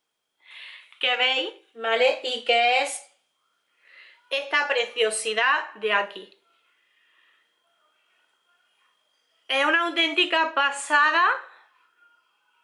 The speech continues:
¿vale? Vamos a verlo.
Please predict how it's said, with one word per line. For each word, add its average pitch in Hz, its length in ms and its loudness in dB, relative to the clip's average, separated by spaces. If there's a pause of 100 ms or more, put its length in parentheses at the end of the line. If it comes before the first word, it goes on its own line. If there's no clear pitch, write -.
(200)
¿vale? 247 680 -2
Vamos 247 260 0
a 240 280 6
verlo. 277 720 0